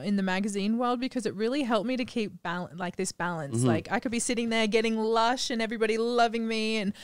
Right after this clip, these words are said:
Speaker 1: wearing these clothes that were specifically
Speaker 2: Mm.
Speaker 1: designed for my body type in this shoot. And then the next day, you bet your bottom dollar, I'm digging trenches and crawling through ceilings with, like,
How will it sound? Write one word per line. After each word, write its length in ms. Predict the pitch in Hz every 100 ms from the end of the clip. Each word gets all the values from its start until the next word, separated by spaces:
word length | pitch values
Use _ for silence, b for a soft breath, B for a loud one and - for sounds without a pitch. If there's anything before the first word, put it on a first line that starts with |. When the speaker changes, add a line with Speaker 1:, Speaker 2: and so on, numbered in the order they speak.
| B B
Speaker 1:
wearing 280 | 254 254 254
these 180 | 247 -
clothes 360 | 262 233 233
that 120 | 226
were 60 | 220
specifically 840 | - - 262 - 302 294 262 254
Speaker 2:
Mm. 40 | 247
Speaker 1:
designed 640 | 240 214 214 208 208 208
for 160 | - 220
my 420 | 220 214 208 214
body 300 | 214 208 214
type 320 | - 196 208
in 140 | 208 208
this 180 | 214 -
shoot. 420 | - 196 185 180 B B B
And 120 | 202 226
then 120 | 226
the 80 | 220
next 240 | 226 -
day, 120 | 214
you 140 | 208 196
bet 160 | 202
your 80 | 202
bottom 240 | 196 190
dollar, 220 | 190 190 185
I'm 300 | 147 180 196
digging 280 | 196 185 185
trenches 680 | 196 190 - 180 180 175
and 260 | 180 170 170
crawling 300 | - 190 190
through 160 | 196 180
ceilings 400 | - 190 196 196
with, 180 | 185
like, 300 | 190 180 185